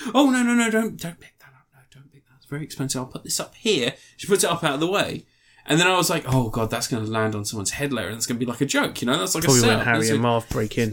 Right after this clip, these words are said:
Speaker 1: Yeah, yeah. It's gonna be, like, set up, and there's the joke for you. It's Home Alone." <laughs> No, um, and, and instead, when that happens, it's at quite a low point for our characters. They're all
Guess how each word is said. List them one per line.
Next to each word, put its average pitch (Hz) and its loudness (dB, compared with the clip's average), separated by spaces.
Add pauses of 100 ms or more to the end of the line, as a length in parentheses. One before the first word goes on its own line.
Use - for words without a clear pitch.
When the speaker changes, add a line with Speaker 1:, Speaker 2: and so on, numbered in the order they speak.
Speaker 1:
Yeah, 339 0
yeah. 370 0
It's 160 0
gonna 165 2
be, 165 2
like, 151 0
set - 2
up, 165 -2
and 165 -2
there's 160 2
the 170 0
joke 240 0
for 110 -2
you. 104 -4
It's 104 -4
Home 120 -2
Alone." 202 -2 (120)
<laughs> 214 -6
No, 143 2
um, 214 2 (320)
and, 214 2 (140)
and 220 2
instead, 220 0
when 208 2
that 220 2
happens, 190 0
it's 123 0
at - -2
quite 208 0
a 151 4
low 160 6
point 156 0
for 143 0
our 135 2
characters. 110 -4
They're 127 2
all 135 0